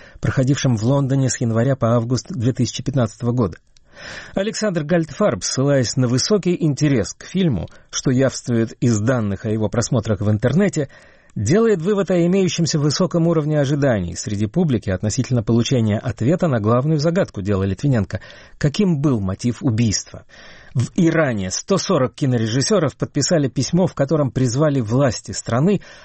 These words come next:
оправдать их коллегу Кайвана Карими,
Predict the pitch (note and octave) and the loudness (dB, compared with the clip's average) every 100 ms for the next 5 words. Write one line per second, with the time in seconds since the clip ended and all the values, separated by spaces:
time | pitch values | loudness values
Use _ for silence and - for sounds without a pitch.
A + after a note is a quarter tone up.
0 | - C#3 - C3+ G#2 A#2 F#3+ - E3 - | -4 -2 0 0 0 0 -2 -2 -4 -2
1 | - B2 D3+ D3+ C#3+ - C3+ A#2+ B2 C#3 | 0 2 2 2 -2 0 0 2 0 0
2 | A#2+ - A#2+ C#3 B2 G#2 | -2 -2 0 2 2 0